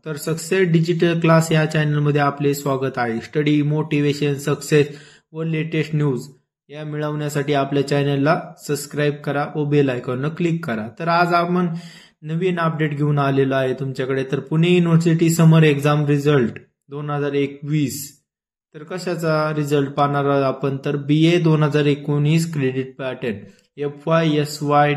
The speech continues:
टीवाय, बीए दोन हजार एकोणीस क्रेडिट पॅटर्न याबद्दल आपण आलेली अपडेट पाहणार आहोत. तर कॅप थ्रू युनिव्हर्सिटीने दिलेली कॉलेजला मार्क अपलोड करण्यासाठी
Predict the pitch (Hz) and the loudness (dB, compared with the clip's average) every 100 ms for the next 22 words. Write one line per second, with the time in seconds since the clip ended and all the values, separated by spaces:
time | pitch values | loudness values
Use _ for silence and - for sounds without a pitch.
0 | 147 156 139 131 139 - - _ _ 135 | 0 0 2 0 -2 -8 -20 _ _ -10
1 | 143 143 147 147 147 139 131 135 139 135 | -6 -4 -4 -4 -4 -2 -2 -2 -2 -2
2 | 143 147 143 131 135 - 139 143 156 165 | -4 -4 -2 -2 -2 -4 -4 -2 -4 -4
3 | - - _ 143 147 151 139 147 147 135 | -8 -16 _ -14 -8 -6 -4 -2 -2 -4
4 | - - 175 165 - - - 143 135 139 | -8 -14 -6 -4 -6 -10 -12 -8 -4 -2
5 | 151 147 135 147 151 165 151 131 120 - | 0 0 0 -4 0 2 2 0 -6 -10
6 | 120 - _ _ _ _ 180 175 - 160 | -16 -18 _ _ _ _ -10 -10 -10 -6
7 | 165 175 175 165 170 160 160 165 156 156 | -4 -2 2 2 2 -2 2 4 4 4
8 | 160 156 156 - 160 156 143 151 147 147 | 4 4 2 2 2 2 0 2 0 0
9 | 156 151 160 160 160 160 151 165 156 160 | 2 2 4 2 2 2 2 2 4 2
10 | 156 147 147 | 2 2 2